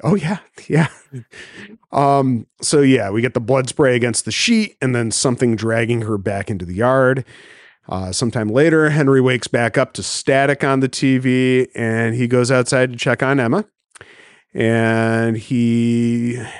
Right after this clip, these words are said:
sees this ghost that has light under it, and he's probably thinking to himself, "That's not how he set that up." And he pulls off the sheet to find her dead and posed under there with the sucker stuffed into her mouth. And, um, she's all wrapped up in orange string lights and everything. And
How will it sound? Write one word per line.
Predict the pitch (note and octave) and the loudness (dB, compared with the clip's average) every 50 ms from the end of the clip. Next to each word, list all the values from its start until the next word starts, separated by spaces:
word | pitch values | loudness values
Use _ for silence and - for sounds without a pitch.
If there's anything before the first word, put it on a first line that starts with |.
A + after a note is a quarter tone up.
| - - _ _ _ _ - | -20 -20 _ _ _ _ -14
sees | - - - - - - C#3+ C3+ C3 C3 C3+ C3+ B2+ B2+ | -12 -10 -8 -8 -4 0 0 2 2 2 2 0 -2 -2
this | B2 B2 B2 A#2+ - - | -2 -2 0 0 -2 -4
ghost | A#2+ A#2 B2+ C3+ C3 A2+ A#2 A#2 - - - - | -2 2 2 4 4 4 2 -2 -4 -6 -6 -4
that | A2+ G#2 G2 | -4 -2 -2
has | A#2 B2 A2+ G#2+ F#2 G2 | 0 -2 -2 -2 -2 -4
light | G#2 A2 B2+ D3 F3 - - | -2 0 2 0 0 0 -2
under | C3+ A2+ G#2 G2+ G#2+ | -6 -6 -4 -4 -4
it, | A#2 C3+ - | -4 -4 -6
and | - A2 F#2+ G2 G2 G2 G#2 G2+ | -8 -12 -10 -8 -8 -6 -6 -8
he's | F#2+ - | -8 -8
probably | - A2 F#2+ G2 G2+ | -8 -8 -8 -8 -8
thinking | - A2+ G2 - G#2 | -6 -8 -6 -6 -6
to | G2 | -6
himself, | F#2+ F#2 F#2 - - G2 F#2 F2+ F2 - | -6 -8 -8 -8 -8 -8 -8 -8 -12 -12
"That's | - F#2+ F#2+ - - - - - - - | -10 -10 -10 -10 -10 -10 -8 -8 -8 -6
not | B2+ G#2+ G2+ F#2 | -6 -8 -6 -6
how | G#2+ F#2 F2+ | -8 -8 -8
he | F2 F2 | -8 -8
set | E2+ - - F#2 E2+ - | -8 -8 -8 -10 -10 -12
that | F2 E2 D#2 | -14 -14 -12
up." | D#2+ F#2 A#2+ - _ - - - - - - - - - _ _ - | -8 -10 -10 -10 _ -20 -20 -20 -20 -20 -20 -20 -20 -20 _ _ -8
And | - G2 | -6 -6
he | G#2 | -6
pulls | G2 - - A#2 A2+ G2+ | -4 -2 0 0 0 2
off | B2 B2 A#2+ A#2+ - | 2 2 0 0 -2
the | B2+ | -4
sheet | A#2 - - E3+ G3+ G#3+ - | -4 -2 -2 -2 -4 -2 -4
to | C3+ | -6
find | - - C3+ C3 B2 C3 | -4 0 0 0 2 2
her | C#3 B2+ A#2+ A2+ A2+ | 2 2 4 2 0
dead | G#2+ G#2 F#2 - A#2+ A#2+ C3 D3 F#3+ | -2 -4 -4 -2 0 2 2 2 2
and | E3+ A#2 G#2 | 2 -2 -2
posed | - - C3+ C#3 C#3 C#3+ D3 D3 - | -4 0 2 4 4 4 4 2 2
under | C#3 C3+ C#3 C#3 D3 D3+ | 2 2 2 2 2 2
there | D3 D3 D3 D3+ E3+ F#3+ | 4 4 4 4 4 2
with | F3+ C#3+ A#2+ A#2+ - - | 2 2 2 2 0 -2
the | G#2+ G2+ | -6 -4
sucker | - - - - - E3 D#3 - C3+ A#2 | -4 -4 -6 -2 -2 -2 0 0 0 0
stuffed | G#2 - - - - - - D3+ C#3 - - - | 0 -2 -6 -8 -8 -6 -2 -2 -2 -2 -2 -2
into | C#3+ C3 C3 C3+ | 0 2 4 4
her | B2+ A#2 A2 G#2+ | 4 2 2 0
mouth. | G#2 A2+ A#2+ B2 B2+ B2+ A#2 - - - | 0 0 0 2 2 2 0 -2 -8 -8
And, | - A#2 G#2+ G#2+ G#2+ G#2 G#2 G2+ G2 | -4 -4 -2 -2 -2 -2 -4 -2 -2
um, | A2 G#2+ G#2+ G#2+ G#2+ G#2 A2 A2 A2 - | 0 0 0 0 -2 -2 -4 -8 -12 -12
she's | - - B2+ A#2 | -8 -8 -2 -2
all | B2+ A#2 G#2 | 0 -2 -2
wrapped | G2 G#2 B2 A#2+ A2+ - - C3 | -2 -4 -2 -2 -4 -4 -2 -2
up | A#2 A#2 - B2+ | -2 -2 -2 -4
in | A2+ A2 | -6 -6
orange | A2 B2 A#2 A#2 A#2+ A2+ G2 - - | -4 -4 -2 -2 -2 -2 -4 -4 -6
string | - - B2 B2 A#2+ A#2 | -4 -4 -2 -2 0 0
lights | A2+ A2+ A2 A2 G#2+ - - | 0 0 -2 -2 -4 -6 -6
and | A2 G#2 | -4 -4
everything. | G#2 G2 A2 A2+ G#2+ - A#2+ A2+ A2+ A2 A2 G#2+ | -4 -4 -4 -4 -4 -4 -4 -4 -2 -2 -4 -4
And | G2 G2 G2 | -4 -6 -8